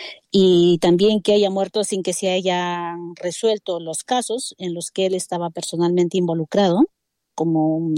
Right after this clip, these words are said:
fue el caso de mi madre, Leonor Zamora Concha, y otros miles de casos también que no han sido resueltos hasta el momento, como el, los casos, am, de la Cantuta, que no, no se han encontrado todos los cuerpos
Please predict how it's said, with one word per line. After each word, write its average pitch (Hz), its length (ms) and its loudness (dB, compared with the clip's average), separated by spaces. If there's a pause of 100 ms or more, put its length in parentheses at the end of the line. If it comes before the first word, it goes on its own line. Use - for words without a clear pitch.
(120)
fue 190 80 4
el 170 80 4
caso 170 240 2
de 175 120 4
mi 160 120 6
madre, 180 300 4 (160)
Leonor 165 260 2
Zamora 160 320 0
Concha, 208 340 2 (1300)
y 175 760 4
otros 214 360 2
miles 196 280 4
de 175 100 -2
casos - 480 -6
también 156 380 0
que 156 120 -2
no 160 120 4
han 160 80 6
sido 170 260 -2
resueltos 160 560 -4
hasta 165 180 -4
el 165 60 -2
momento, 170 640 2 (100)
como 170 240 2
el, 175 360 -2
los 185 240 0
casos, 202 600 0
am, 190 680 -4 (260)
de 196 200 2
la 190 140 4
Cantuta, 226 480 2 (220)
que 165 480 0 (160)
no, 202 920 0 (520)
no 220 200 4
se 226 140 0
han 226 80 2
encontrado 208 640 2
todos 214 280 2
los 202 220 -2
cuerpos 226 560 0